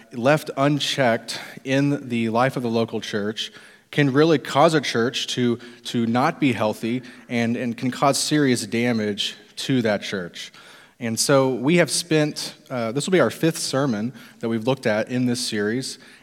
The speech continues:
And so far, uh, thus far, we've looked at the issues of conflict, anger, communication, and worldliness. And so again, this will be number five. And if you've missed any of those, let me encourage you to go on our website.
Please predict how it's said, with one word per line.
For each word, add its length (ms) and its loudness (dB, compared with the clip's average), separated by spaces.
And 100 -2
so 220 4
far, 500 0
uh, 100 -8
thus 200 -2
far, 180 0
we've 180 0
looked 260 0
at 280 -2
the 300 -6
issues 340 -2
of 200 -6
conflict, 760 -2
anger, 500 0
communication, 840 0
and 380 -4
worldliness. 840 -4
And 100 -8
so 120 -2
again, 220 2
this 140 2
will 100 2
be 160 2
number 220 2
five. 540 2
And 180 2
if 200 -2
you've 160 4
missed 280 4
any 140 4
of 80 4
those, 300 2
let 100 2
me 60 4
encourage 340 2
you 100 0
to 60 -2
go 160 4
on 180 0
our 120 0
website. 760 -2